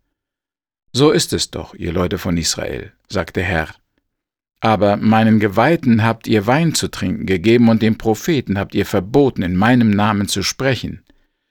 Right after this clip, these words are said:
Ich werde euch bestrafen, dass ihr ächzt und stöhnt wie ein überladener Erntewagen. Auch der Schnellste kann dann nicht mehr entkommen.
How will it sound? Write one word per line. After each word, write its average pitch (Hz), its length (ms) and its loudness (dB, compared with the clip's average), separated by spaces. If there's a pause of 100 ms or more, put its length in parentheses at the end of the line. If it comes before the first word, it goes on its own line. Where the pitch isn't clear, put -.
(260)
Ich 90 200 -4
werde 92 220 2
euch 92 200 -2
bestrafen, 113 580 0
dass 107 200 -2
ihr 101 240 0
ächzt - 500 -4
und 101 200 -2
stöhnt 120 520 2
wie 98 120 0
ein 87 180 -2
überladener 101 800 -2
Erntewagen. 73 760 -8 (1200)
Auch 117 120 -2
der 135 140 2
Schnellste 131 720 0
kann 95 240 0
dann 104 180 4
nicht 113 220 0
mehr 110 140 4
entkommen. 101 600 -4